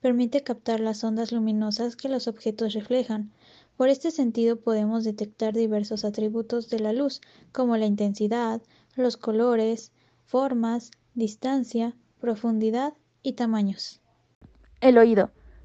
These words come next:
Speaker 2: Capta las vibraciones de ondas sonoras que viajan a través del aire. Los sonidos varían entre sí por su longitud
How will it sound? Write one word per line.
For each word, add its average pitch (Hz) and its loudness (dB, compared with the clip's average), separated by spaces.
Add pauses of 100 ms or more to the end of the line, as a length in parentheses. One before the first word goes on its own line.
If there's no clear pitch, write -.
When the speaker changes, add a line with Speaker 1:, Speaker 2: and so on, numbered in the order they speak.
(180)
Speaker 2:
Capta 285 8
las 302 8
vibraciones 226 4
de 220 10
ondas 233 4
sonoras 214 4
que 233 4
viajan 240 6
a 247 4
través 208 4
del 226 6
aire. 226 6 (360)
Los 226 4
sonidos 254 6
varían 220 6
entre 220 4
sí 262 2 (420)
por 240 4
su 240 6
longitud 226 4